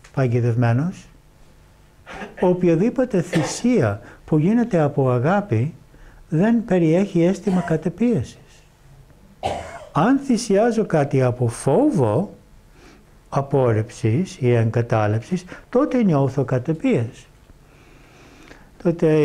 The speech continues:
δεν χρειάζεται να υπάρχει καθόλου κατεπίεση σε μια σχέση. Ή θυσιάζω κάτι από αγάπη και δεν νιώθω καθόλου άσχημα, γιατί πράγματι από αγάπη το κάνω, ή δεν το κάνω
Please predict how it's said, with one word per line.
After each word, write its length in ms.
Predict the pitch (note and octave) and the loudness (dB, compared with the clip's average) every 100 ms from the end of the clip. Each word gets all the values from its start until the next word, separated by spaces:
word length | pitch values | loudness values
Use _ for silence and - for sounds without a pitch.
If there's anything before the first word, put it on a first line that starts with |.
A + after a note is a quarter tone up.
| D3 D3 - - - - D#4+ | 4 2 -2 -12 -20 -16 -8
δεν 260 | E3+ G#3+ A3 | -2 0 0
χρειάζεται 600 | G#3 E3 C#3 D3 F3 F3+ | 0 2 2 0 0 0
να 60 | |
υπάρχει 320 | E3+ F3+ F3 F#3+ | 0 -2 -2 -2
καθόλου 420 | G#3 F#3+ C4+ B3 | -2 0 0 0
κατεπίεση 720 | F3 C#3+ B2+ C3 A#2 G2+ A2+ | -2 -4 -2 0 0 0 -4
σε 180 | - G#2 G2+ | -6 -4 -4
μια 120 | F#2 | -6
σχέση. 420 | F2+ G2+ F#2 B2 - | -8 -8 -8 -8 -2
Ή 320 | F#3+ B3 F#3+ - - - | 0 2 0 -4 -16 -8
θυσιάζω 640 | - D3 - D#3+ F3+ F3+ F3 | -2 -2 0 0 2 2 0
κάτι 380 | E3+ C#3+ - B2+ | 2 0 2 0
από 280 | A#2 B2 | 0 0
αγάπη 600 | A2 G2+ G2+ G2+ C3+ F#3 G3 - - | 0 2 0 0 -2 -4 -4 -14 -10
και 80 | - | -4
δεν 140 | C3+ C3+ | 0 0
νιώθω 260 | B2 - | 0 -2
καθόλου 380 | B2 A#2 G#3+ E3 | -4 -2 0 0
άσχημα, 580 | G2+ G2+ - G2 A#2+ F#3+ - - - | 0 -4 -6 -4 -4 -6 -10 -20 -4
γιατί 240 | C#3+ B2 | -2 -2
πράγματι 540 | B2+ E3 F3 C3+ A2+ A#2+ | -2 0 2 2 2 0
από 200 | A#2 A#2 | 0 0
αγάπη 420 | A#2 B2 A#2+ G#2+ | 2 2 0 -6
το 120 | - | -8
κάνω, 460 | A2 G2+ F#2+ B2+ G#3+ - - - - - - - - _ - - - - - | -4 -4 -2 -2 -4 -8 -20 -20 -20 -20 -20 -20 -20 _ -20 -20 -20 -18 -2
ή 200 | C3+ E3 | 0 2
δεν 220 | C3 C3 | 2 0
το 140 | F3 | 0
κάνω 520 | F3 A#2 G2+ A#2+ G#3 | 0 0 0 0 -2